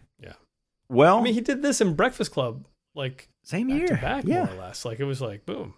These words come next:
Speaker 1: So,
Speaker 2: Yeah.
Speaker 1: yeah.
Speaker 2: I
Speaker 1: Good
Speaker 2: miss
Speaker 1: for
Speaker 2: him.
Speaker 1: him. I do.
Speaker 2: Shall we take a trip, Craig, to a resort?
Speaker 1: A private resort.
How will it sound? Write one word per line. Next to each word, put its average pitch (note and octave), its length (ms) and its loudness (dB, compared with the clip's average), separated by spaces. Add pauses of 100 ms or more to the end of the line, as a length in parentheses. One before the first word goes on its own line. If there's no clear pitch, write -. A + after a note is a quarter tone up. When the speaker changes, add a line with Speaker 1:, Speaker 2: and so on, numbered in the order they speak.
(340)
Speaker 1:
So, G#2 240 -14 (380)
Speaker 2:
Yeah. B2+ 120 -2
Speaker 1:
yeah. D3 80 2 (3000)
Speaker 2:
I D3 40 -14
Speaker 1:
Good G2+ 80 -2
Speaker 2:
miss F2+ 160 -4
Speaker 1:
for - 60 -10
Speaker 2:
him. - 60 -12
Speaker 1:
him. - 40 -18 (960)
I D3 60 -14
do. E3+ 240 -8 (340)
Speaker 2:
Shall D3 400 4
we F#2+ 380 6 (1040)
take A2 160 -2
a G2 60 0
trip, - 260 0
Craig, C#2 280 -4 (2000)
to - 100 -4
a F#2+ 40 2
resort? E2+ 580 -2 (1500)
Speaker 1:
A C#3 60 -10
private G#2+ 360 -4
resort. - 380 -12